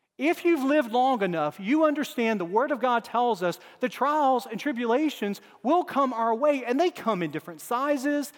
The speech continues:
and different shapes. Some of them we can see from miles away, and some of them, they knock us in the face, and we have not invited them in. They've come through the back door. They broke down a door.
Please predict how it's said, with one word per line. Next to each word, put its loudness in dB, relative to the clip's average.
and -2
different -4
shapes. -4
Some 0
of 2
them 0
we 0
can -4
see 0
from -8
miles 2
away, 0
and -4
some -2
of 2
them, 2
they 4
knock 0
us 2
in 4
the 4
face, 0
and -6
we 2
have 0
not 0
invited 0
them -4
in. -8
They've -16
come 0
through -4
the 2
back -2
door. -8
They -16
broke -2
down -2
a -8
door. -12